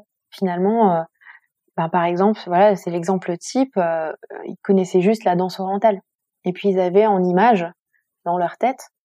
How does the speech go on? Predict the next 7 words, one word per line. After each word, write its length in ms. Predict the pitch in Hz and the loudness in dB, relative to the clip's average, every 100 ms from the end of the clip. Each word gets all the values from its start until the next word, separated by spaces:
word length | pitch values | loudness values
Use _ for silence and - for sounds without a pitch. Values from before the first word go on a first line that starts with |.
| - | -16
euh, 140 | 170 165 | -12 -8
la 120 | 170 | -6
danse 220 | 175 170 | -8 -12
orientale 400 | 180 170 175 180 | -10 -10 -8 -6
des 100 | 175 | -4
films. 280 | 196 240 180 180 _ _ _ _ _ | -4 -4 -4 -8 _ _ _ _ _
Donc 200 | 180 180 | -10 -8